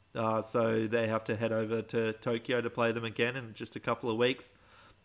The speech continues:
So you'd love to get a bit of dominance here and take that through so you don't have too much of an issue and you can lock in a further eight points or even potentially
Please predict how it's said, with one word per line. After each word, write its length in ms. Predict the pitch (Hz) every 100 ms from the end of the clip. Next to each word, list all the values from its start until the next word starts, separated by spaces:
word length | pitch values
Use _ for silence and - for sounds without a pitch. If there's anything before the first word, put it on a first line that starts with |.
| -
So 140 | - 123
you'd 240 | 127 135
love 260 | 139 135 -
to 480 | 127 117 113 107 - _ _ _ _ _ - - - -
get 280 | 131 127 -
a 180 | 147 135
bit 160 | 110 123
of 80 |
dominance 420 | 113 120 117 110 -
here 140 | 120
and 100 | 113
take 220 | 120 110
that 180 | 120 113
through 220 | 120 117
so 100 | 110
you 100 | 113
don't 280 | 113 113 120 - - -
have 180 | 135 113
too 120 | 131
much 220 | 117 107
of 80 | 110
an 100 | 113
issue 280 | 117 127 113
and 100 | 113
you 60 |
can 160 | 107 120
lock 280 | 117 113 -
in 240 | 117 113 - - - -
a 140 | 113
further 340 | 110 127 113 117
eight 200 | 117 110
points 400 | - 120 110 -
or 120 | 120 117
even 360 | 110 110 107 -
potentially 640 | - 113 107 117 110 107